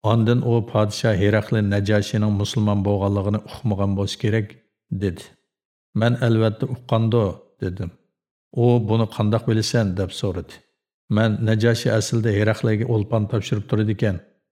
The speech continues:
U musulmon bo'lib payg'ambar sallallohu alayhi va sallamga ergashgandan keyin, azbiroy Xudo,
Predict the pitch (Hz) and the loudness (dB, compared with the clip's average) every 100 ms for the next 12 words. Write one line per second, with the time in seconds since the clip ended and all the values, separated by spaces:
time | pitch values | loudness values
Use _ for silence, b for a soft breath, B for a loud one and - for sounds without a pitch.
0 | - 113 110 107 117 113 107 107 107 104 | -4 0 0 0 0 2 2 2 0 0
1 | 110 113 120 120 113 117 113 113 113 113 | 0 2 2 0 0 0 2 2 2 2
2 | 117 107 110 107 104 101 101 - 98 98 | 2 0 0 0 0 0 -2 -2 -2 -2
3 | 98 101 95 98 - 101 98 101 92 110 | -4 -4 -4 -6 -6 -4 -2 -4 -2 -2
4 | 104 - _ _ _ _ - 107 98 110 | -4 -6 _ _ _ _ -2 -2 2 2
5 | 107 101 107 98 | 2 2 -2 -2